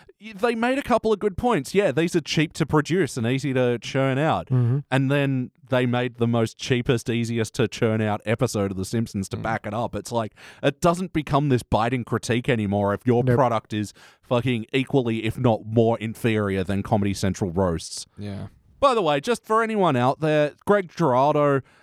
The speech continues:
Speaker 1: he's a comedian that died. He used to do a lot of these roasts.
Speaker 2: Yeah,
Speaker 1: Um,
Speaker 2: hilarious.
Speaker 1: Yeah, he is fucking incredible. Discovered him, oh, also through a Cracked article.
Speaker 2: Mm-hmm.
Speaker 1: And he is just so amazing. Yeah, go check out Greg Giraldo's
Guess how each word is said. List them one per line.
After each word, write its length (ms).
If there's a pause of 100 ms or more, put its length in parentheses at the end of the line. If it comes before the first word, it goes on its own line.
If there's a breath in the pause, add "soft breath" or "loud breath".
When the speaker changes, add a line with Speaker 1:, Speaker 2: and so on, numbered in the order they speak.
(120 soft breath)
Speaker 1:
he's 220
a 20
comedian 540
that 200
died. 500
He 100
used 260
to 60
do 120
a 60
lot 240
of 120
these 280
roasts. 380 (240 loud breath)
Speaker 2:
Yeah, 160
Speaker 1:
Um, 260
Speaker 2:
hilarious. 460 (160)
Speaker 1:
Yeah, 300 (120)
he 200
is 200
fucking 400
incredible. 540
Discovered 420
him, 180
oh, 180
also 340
through 180
a 40
Cracked 300
article. 460
Speaker 2:
Mm-hmm. 240 (100)
Speaker 1:
And 340 (100)
he 160
is 120
just 240
so 220
amazing. 540
Yeah, 180
go 180
check 220
out 220
Greg 240
Giraldo's 640